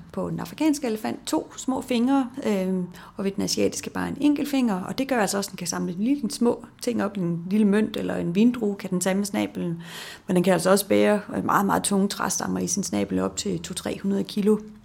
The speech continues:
Øhm, elefanten bruger også snablen som en snorkel, hvis den er ude at bade, hvor der er rigtig dybt. Og, øh, jamen, øh, den bruger den til et meget med kommunikation, som vi også, øh, snakkede før. Så den har så en række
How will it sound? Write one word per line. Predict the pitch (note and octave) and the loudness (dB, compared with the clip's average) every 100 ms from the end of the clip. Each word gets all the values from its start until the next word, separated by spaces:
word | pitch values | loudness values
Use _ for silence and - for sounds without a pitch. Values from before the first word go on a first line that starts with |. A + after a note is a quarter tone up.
| - _ _ _ _ _ _ - | -20 _ _ _ _ _ _ -2
Øhm, | F#3 E3 D3+ D3 D3 D#3 | 0 0 -2 -6 -8 -8
elefanten | D#3 - A#3+ B3 G#3+ | -8 -2 -2 -2 -2
bruger | G#3 F3+ | 0 0
også | F#3+ | -2
snablen | A3 G#3 - E3+ E3 - - - - | -2 -2 0 0 -2 -8 -14 -16 -8
som | F#3 F3 | -4 -2
en | |
snorkel, | D#3 E3+ F#3+ C#4 C4 | 0 2 2 2 2
hvis | G#3+ | 0
den | - F3 | -2 -4
er | |
ude | E3 E3+ | -2 -4
at | F3 | -2
bade, | F3 G#3 | 0 0
hvor | C4+ | 0
der | G#3+ | -2
er | F#3 - | -2 -2
rigtig | - G#3 C#4 | -6 0 2
dybt. | D#4 - - - - - - - | 2 0 -4 -10 -12 -12 -10 4
Og, | G3+ G#3 G3 | 6 8 8
øh, | F3 F3 E3+ - | 6 4 0 6
jamen, | F#3+ F#3 F3 | 8 8 8
øh, | E3 E3 E3+ - | 6 2 0 4
den | G3 | 4
bruger | G3 G3 | 4 2
den | G3+ G3 | 2 0
til | G#3 F#3+ | 0 -2
et | F3+ | -2
meget | E3+ - | -2 0
med | G3 | 0
kommunikation, | F#3+ F#3 F3 F3 G#3+ G3 | -2 -4 -4 -2 0 0
som | G3 F3+ | 0 0
vi | |
også, | F3 F3+ - | -2 -4 -4
øh, | F#3+ | -4
snakkede | F3 E3+ F3 G3 | -2 -4 -4 -2
før. | G3+ | -2
Så | F3 G#3 | 0 0
den | |
har | G#3+ - | 0 0
så | A3+ A3+ | 0 0
en | G3 | 0
række | F#3+ G3 A3 | -2 0 0